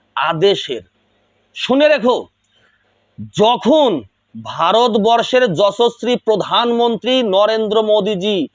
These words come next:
যুদ্ধের ঘোষণা দেবেন, একশো চল্লিশ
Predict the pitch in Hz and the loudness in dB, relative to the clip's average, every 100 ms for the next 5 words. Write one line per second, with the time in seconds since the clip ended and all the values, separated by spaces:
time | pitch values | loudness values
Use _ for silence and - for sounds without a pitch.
0 | _ - - - 135 185 233 185 202 262 | _ -20 -20 -14 -2 0 2 0 2 4
1 | 262 175 220 220 247 254 226 226 247 202 | 2 2 0 0 0 0 2 2 2 0
2 | 110 _ _ _ - 165 226 214 - - | -6 _ _ _ -6 -2 0 -2 -2 0
3 | 254 - 226 226 226 233 | -2 0 0 0 2 0